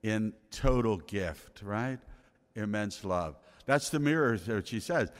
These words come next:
And she says, "Dress your," uh, uh, in Latin, uh, and Reach Armstrong in the translation is always, "Adorn yourself."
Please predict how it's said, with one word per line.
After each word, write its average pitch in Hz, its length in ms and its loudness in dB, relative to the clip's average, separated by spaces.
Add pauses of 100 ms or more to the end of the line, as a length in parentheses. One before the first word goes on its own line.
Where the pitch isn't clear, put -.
(240)
And 123 120 -2
she 143 140 -2
says, 127 260 0
"Dress 190 380 2
your," 180 240 2
uh, 127 200 2 (360)
uh, 110 220 -2
in 117 200 0
Latin, 120 720 2
uh, 107 240 2
and 98 320 -2
Reach 110 300 0
Armstrong 107 500 2
in 101 80 0
the 104 80 0
translation 107 680 0
is 92 100 -6
always, 107 320 -2
"Adorn 113 560 2
yourself." 92 640 0